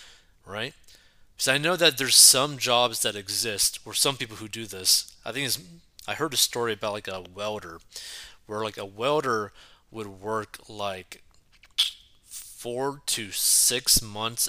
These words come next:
out of the year, and then all the other time is just free time. Because they literally made enough money in, like, four to six months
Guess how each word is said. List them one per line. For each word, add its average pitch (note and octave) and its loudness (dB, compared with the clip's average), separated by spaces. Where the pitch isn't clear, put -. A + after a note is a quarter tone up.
out A2 -8
of G#2+ -8
the G2 -10
year, G2+ -10
and G#2 -12
then G#2+ -6
all A2+ 0
the B2 -6
other A2 -6
time G#2+ -8
is G#2+ -6
just G#2 -4
free - -12
time. F#2 -12
Because A#2 0
they B2+ 4
literally C3 -2
made A2 -6
enough A2 -2
money G2+ -6
in, G#2+ -12
like, G2+ -8
four A2+ -12
to A#2 -6
six - 2
months F#2+ -4